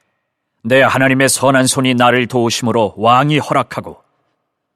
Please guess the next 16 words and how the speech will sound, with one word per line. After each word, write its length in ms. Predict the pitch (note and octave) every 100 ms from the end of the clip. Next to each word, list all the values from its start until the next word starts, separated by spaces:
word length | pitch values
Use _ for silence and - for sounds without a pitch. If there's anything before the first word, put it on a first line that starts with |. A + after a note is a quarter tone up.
| _ -
군대 320 | D3 D3+ D3+
장관과 520 | D3 D3 D3 C#3 C3+
마병을 480 | B2+ C#3 C3 C3+ C3
보내어 360 | B2+ B2 A#2 G2+ _ _ _
나와 320 | A#2 A#2 A2+
함께하게 640 | - E3+ D3+ E3 C#3 C#3
하시기로 560 | B2+ C3 - A2 G#2+ F#2 _ _ _ _ _ _
내가 260 | C3 C3 B2+
강 240 | C3+ C3
서쪽에 440 | - C3 D#3 C3+
있는 220 | C3 C3 A#2
총독들에게 720 | D3+ B2+ B2+ - A#2+ A#2+ A#2
이르러 360 | A#2 A#2 G2+ - _ _
왕의 360 | A#2+ C3 C3+ B2+
조서를 420 | C#3 - C#3 B2+
전하였더니, 680 | - C3 A#2 A2 A2 E2+